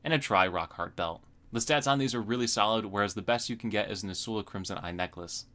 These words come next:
which the Tuvula necklace will outpace tremendously. So beyond getting a Tri Tuvula ring, there's really no reason to upgrade the other accessories other than a necklace until you've got everything else fully upgraded here on a season server.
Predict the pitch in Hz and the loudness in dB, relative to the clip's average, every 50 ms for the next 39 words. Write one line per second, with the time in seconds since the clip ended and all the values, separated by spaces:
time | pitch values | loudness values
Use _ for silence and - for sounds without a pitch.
0 | - - 127 127 127 - 120 113 - 127 113 117 113 107 104 101 - 110 - - | -8 -2 0 0 2 2 0 2 2 4 4 4 4 4 2 2 2 -2 -2 0
1 | 104 98 - - 101 92 - - 95 92 - - - 92 87 87 87 87 - - | -2 -2 0 -2 -2 -2 -2 -6 -6 -6 -6 -6 -6 -6 -6 -6 -6 -6 -8 -8
2 | 87 85 87 - - _ - 147 131 123 151 170 170 156 175 165 147 120 - - | -8 -10 -14 -16 -12 _ -2 0 2 4 4 4 4 4 2 2 2 0 0 0
3 | - 151 147 139 - 143 131 120 123 123 127 135 139 135 131 117 117 110 110 113 | 0 0 0 0 0 -2 0 0 -2 0 2 4 4 4 2 0 -2 -2 -2 -2
4 | 127 127 123 117 117 120 117 113 117 110 117 107 107 107 104 - 104 98 104 98 | 0 2 2 4 4 4 2 2 2 0 0 0 0 0 0 -2 -2 -2 0 0
5 | 101 104 104 101 - - 95 92 - 101 92 90 - - 104 104 104 107 101 101 | 0 0 0 -2 -2 -4 -4 -4 -4 -4 -4 -6 -2 0 0 2 2 0 0 0
6 | 98 95 101 104 - - - - - 147 160 165 156 - 160 160 151 143 - - | 0 0 -2 -4 -6 -12 -18 -2 0 4 4 6 4 6 4 2 4 2 2 -2
7 | - - - - - - 131 131 - 156 151 147 131 131 120 - - - 123 127 | -6 -12 -20 -8 0 0 2 4 6 6 6 6 8 8 8 8 6 4 2 4
8 | 135 131 127 127 117 107 110 113 - - - 104 98 98 - 98 92 - - 90 | 4 4 2 2 2 2 2 0 -2 -4 -4 -4 -4 0 0 -2 -2 -2 -6 -6
9 | 85 87 78 90 87 87 87 85 - - 85 90 87 - - 92 85 82 87 87 | -6 -6 -6 -6 -6 -6 -6 -6 -8 -10 -10 -8 -8 -8 -8 -8 -10 -12 -14 -16